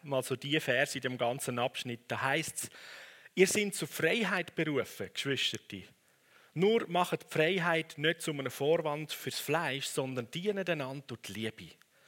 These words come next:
Und dann übergumpen wir ein paar Verse und heisst, so löhnt der Geist von Gott euer Verhalten bestimmen, dann werdet ihr nicht der Begierde von der sündigen Natur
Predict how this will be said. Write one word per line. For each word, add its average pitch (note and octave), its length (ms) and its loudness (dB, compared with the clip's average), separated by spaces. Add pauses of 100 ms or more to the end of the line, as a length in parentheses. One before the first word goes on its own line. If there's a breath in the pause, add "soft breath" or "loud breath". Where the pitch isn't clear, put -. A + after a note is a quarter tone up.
(1200 soft breath)
Und A#2+ 160 -10
dann C3+ 120 0
übergumpen C3+ 580 -4
wir B2 60 -4
ein - 80 -20
paar G#2+ 100 -4
Verse A2+ 380 -6
und A2+ 100 -10
heisst, A2+ 320 -4
so C#3+ 160 2
löhnt D#3 500 -2
der E3 80 -2
Geist D3+ 420 -2
von - 140 -8
Gott C3+ 400 -2
euer C3+ 220 0
Verhalten A#2 680 -4
bestimmen, A2+ 560 -4 (460 loud breath)
dann A#2 220 -4
werdet D3 380 0
ihr C3 140 0
nicht B2+ 400 -4
der C#3 60 -4
Begierde B2 640 -4 (200 loud breath)
von - 160 -6
der G#2 100 -10
sündigen B2+ 480 -4
Natur A2+ 460 -6